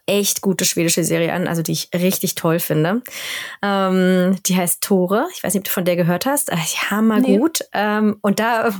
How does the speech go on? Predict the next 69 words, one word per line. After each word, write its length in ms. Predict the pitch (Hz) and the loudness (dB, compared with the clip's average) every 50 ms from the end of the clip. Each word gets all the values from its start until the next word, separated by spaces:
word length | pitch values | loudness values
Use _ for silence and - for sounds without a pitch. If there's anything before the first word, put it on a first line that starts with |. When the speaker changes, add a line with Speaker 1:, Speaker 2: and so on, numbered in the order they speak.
| 175 - - | -8 -14 -18
Speaker 1:
<laughs> 220 | _ _ - - | _ _ -14 -10
kann 140 | - - 190 | -8 -6 -4
ich 120 | 165 - | -4 -4
auch 40 | - | -4
dir 100 | - 170 | -2 -2
noch 80 | 165 165 | 0 0
was 140 | 165 160 - | 0 0 0
zu 80 | - | 0
erzählen. 380 | - - - - - 180 185 185 | 0 0 0 0 0 0 0 0
Aber 160 | 185 175 185 | 0 0 0
was 240 | 180 190 196 - - | 0 0 0 0 0
lustig 280 | 196 196 208 - - | 2 2 2 0 0
ist 120 | 180 196 - | 0 0 2
in 120 | 196 185 | 2 2
der 320 | 185 185 170 175 180 - 175 | 2 2 2 0 0 0 0
Serie, 280 | 180 180 180 185 180 | 0 2 2 2 2
die 80 | 175 180 | 2 0
spielt 220 | - - 214 202 | 0 0 0 0
halt 120 | 202 - - | 0 0 -2
in 60 | 165 | -2
Stockholm. 500 | - - 185 - - 170 170 185 226 254 - - - - - - - - - - | -2 -4 -4 -4 -2 0 0 0 0 -2 -4 -6 -6 -6 -6 -8 -8 -8 -4 -2
Ähm, 260 | 202 196 196 190 190 | 0 0 2 2 0
ist 100 | - - 202 | 0 2 2
eine 100 | 196 196 | 0 0
Netflix-Serie, 560 | 208 - 277 269 - 226 233 233 254 254 254 | 0 -2 -2 -2 0 0 2 4 4 4 4
Netflix-Produktion. 880 | 233 208 202 - 233 - - - 214 220 214 - - 214 226 240 254 254 _ _ _ _ - | 4 2 0 -2 -2 -4 0 0 0 0 2 2 2 2 2 2 2 0 _ _ _ _ 0
Und 160 | 202 196 196 | 2 2 2
die 60 | - | 2
spielt 160 | - - 220 | 0 0 0
in 60 | 233 220 | 0 0
Stockholm. 400 | - - 170 - - 165 - 180 | 0 -2 -4 -2 -2 -2 0 0
Und 120 | 180 185 | 0 0
sobald 320 | - 175 170 175 214 247 | -2 -2 0 0 0 0
da 60 | 262 226 | 2 2
irgendwie 260 | 208 214 196 202 - | 2 2 0 0 0
abends 440 | - 180 226 294 320 262 262 285 - | 0 0 0 0 2 2 2 2 2
einer 240 | - 202 220 220 | 0 0 0 0
bei 100 | 202 208 | 0 0
denen 220 | 190 - 214 233 240 | 2 2 2 2 2
an 80 | 214 | 2
der 120 | 208 196 196 | 2 0 0
Tür 220 | - - 302 359 | 0 0 0 0
klopft, 400 | - - - 175 196 - - - | 0 0 0 0 0 0 -2 -2
machen 220 | - 226 - 330 254 | -2 0 2 4 4
die 60 | 226 | 4
immer 120 | 226 220 | 4 2
einfach 180 | 226 254 240 247 | 2 0 -2 -4
die 120 | - 226 | -4 -4
Tür 240 | - - 285 277 - | 0 2 2 2 4
auf. 180 | 180 185 170 - | 2 0 0 0
Und 140 | - 214 | 0 0
das 80 | 226 226 | 2 2
ist 20 | |
halt 120 | 240 233 226 | 2 2 2
irgendwie 140 | 220 233 220 | 2 2 2
so 60 | 226 | 2
eine 80 | 214 | 2
ganz 160 | 208 233 262 240 | 2 0 0 0
alte 240 | - 226 226 - | -2 -2 -2 0
Omi, 400 | - 240 269 262 220 208 240 254 | 2 4 4 6 6 6 4 4
die 100 | 226 220 | 4 2
ist 100 | 208 214 | 2 2
halt 120 | 233 214 - | 2 2 0
irgendwie 220 | 208 202 - 208 | 0 2 4 4
neunzig 420 | 196 190 196 240 302 302 - 196 175 | 4 4 4 2 2 0 0 0 0
oder 140 | 185 180 | 0 0
so 80 | 175 190 | 0 2
Speaker 2:
Hm. 40 | 185 | 2
Speaker 1:
beispielsweise. 560 | 202 208 190 185 - 196 196 202 208 233 | 2 2 0 0 -2 0 0 2 2 2